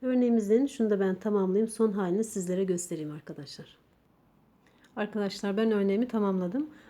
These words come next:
Bakın bittiği zaman böyle çıtı pıtı çok güzel bir model oluyor hanımlar. Eğer kolay, çabucak bitmesini istediğiniz bir oya arıyorsanız bu oyayı rahatlıkla tercih edebilirsiniz. Aralığını dediğim gibi arkadaşlar siz istediğiniz gibi, e,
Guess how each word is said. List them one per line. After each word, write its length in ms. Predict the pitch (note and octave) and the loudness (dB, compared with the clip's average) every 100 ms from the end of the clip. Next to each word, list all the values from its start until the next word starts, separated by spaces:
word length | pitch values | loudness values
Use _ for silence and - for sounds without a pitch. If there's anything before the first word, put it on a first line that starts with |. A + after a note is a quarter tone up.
| - | -8
Bakın 240 | B3+ A#3+ | -2 0
bittiği 280 | A#3 B3 B3 | 0 0 -2
zaman 300 | G#3+ G#3+ G#3 | 0 0 2
böyle 260 | A3 G#3+ G#3+ | 2 2 -2
çıtı 240 | - A#3 | -8 -6
pıtı 260 | G#3 F#3+ G3 | -6 -6 -6
çok 220 | A3 G#3+ | -6 -6
güzel 340 | F#3+ G3+ G#3 | -4 -2 0
bir 100 | A#3 | 0
model 320 | G3+ F#3 G#3 | 0 0 0
oluyor 300 | F#3+ E3+ E3+ | 0 0 0
hanımlar. 560 | F3+ F#3 F3 E3+ G3+ B3+ - - - | 0 -2 -2 -2 -4 -6 -12 -20 -12
Eğer 300 | A#3 A3+ A3+ | -2 0 0
kolay, 360 | A3+ B3 G3+ G#3 | 0 0 2 0
çabucak 420 | G#3 B3 G3 F#3+ | 0 -2 -2 -2
bitmesini 420 | F#3+ G3 F#3+ - | -6 -4 -4 -2
istediğiniz 480 | F#3 - F#3+ F#3+ F#3 | -6 -4 -2 -2 -2
bir 80 | F#3 | -2
oya 320 | F3 F#3 F3+ | -2 -2 -2
arıyorsanız 680 | G#3+ A3+ G3+ F3 - G#3 B3+ - - _ | -2 2 2 0 -4 -4 -4 -10 -20 _
bu 80 | A#3+ | 0
oyayı 300 | A3+ G3+ A3+ | 2 4 2
rahatlıkla 460 | G#3 G3+ A3+ A#3 A3 | 2 -2 -4 -4 -2
tercih 360 | A3 F#3 F#3+ | 0 0 0
edebilirsiniz. 800 | G#3+ F#3+ F#3 F3+ F3+ E3+ G#3+ C#4+ - _ _ _ - | 0 0 0 -4 -6 -6 -4 -6 -10 _ _ _ -2
Aralığını 440 | C4 C4 B3+ B3+ | 2 4 4 2
dediğim 260 | B3 B3 B3 | 2 2 2
gibi 140 | G#3+ | 2
arkadaşlar 560 | G#3 G#3 G#3 G3+ G#3 G#3 | 0 0 -2 0 0 -2
siz 200 | A#3 G#3 | -2 -4
istediğiniz 520 | G#3 A3 G#3+ A#3 A3 | -2 -2 2 2 2
gibi, 320 | F#3 G3 C4 - - _ _ | -2 0 -2 -4 -20 _ _
e, 380 | G3 G3 F#3+ | -4 0 0